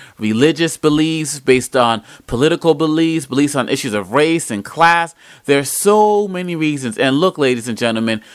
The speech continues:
look, family, we can easily every single day find a reason to keep ourselves isolated.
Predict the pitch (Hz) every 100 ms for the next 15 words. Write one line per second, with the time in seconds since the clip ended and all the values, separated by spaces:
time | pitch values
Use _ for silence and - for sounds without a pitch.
0 | - _ - 139 165 - 123 113 107 104
1 | 85 131 190 165 135 147 175 170 147 139
2 | - 147 151 165 156 - 147 143 127 127
3 | 123 120 - 127 139 143 127 113 123 120
4 | 113 101 - 143 135 120 120 113 110 -
5 | - 110 110 - 98 90 95